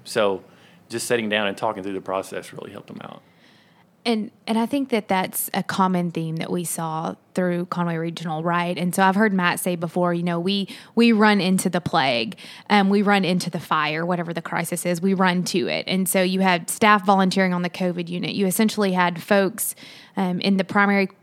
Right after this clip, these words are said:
Speaker 2: care part of the physician enterprise where we saw, um, you know, the community stop,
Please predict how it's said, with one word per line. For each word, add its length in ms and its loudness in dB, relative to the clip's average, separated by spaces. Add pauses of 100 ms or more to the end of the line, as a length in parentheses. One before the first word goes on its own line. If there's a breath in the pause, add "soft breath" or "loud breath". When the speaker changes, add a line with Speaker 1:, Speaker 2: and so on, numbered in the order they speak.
(280)
Speaker 2:
care 220 2
part 280 0
of 100 -2
the 80 -4
physician 400 -2
enterprise 540 0
where 100 0
we 100 0
saw, 420 0 (360 loud breath)
um, 540 0
you 100 4
know, 140 2
the 120 -4
community 880 2 (180)
stop, 520 0